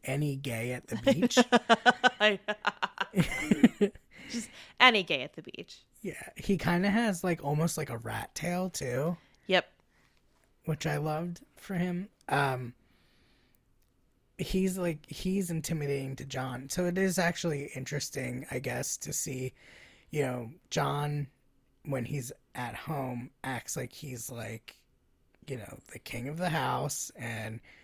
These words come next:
Speaker 1: you know, he is waited on hand and foot by Evelyn, and he can just do whatever he wants, yell at everybody, smack them around,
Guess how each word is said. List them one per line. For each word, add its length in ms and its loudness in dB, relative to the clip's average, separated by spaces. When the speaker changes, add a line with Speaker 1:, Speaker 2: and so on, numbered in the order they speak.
Speaker 1:
you 140 -6
know, 200 -6
he 420 -8
is 240 -8
waited 400 -6
on 300 -4
hand 340 -6
and 180 -4
foot 380 -8
by 480 -6
Evelyn, 600 -4
and 440 -8
he 580 -8
can 440 -10
just 340 -6
do 180 -2
whatever 300 4
he 100 2
wants, 420 -2
yell 300 0
at 100 0
everybody, 560 -2
smack 460 -4
them 160 -4
around, 600 -4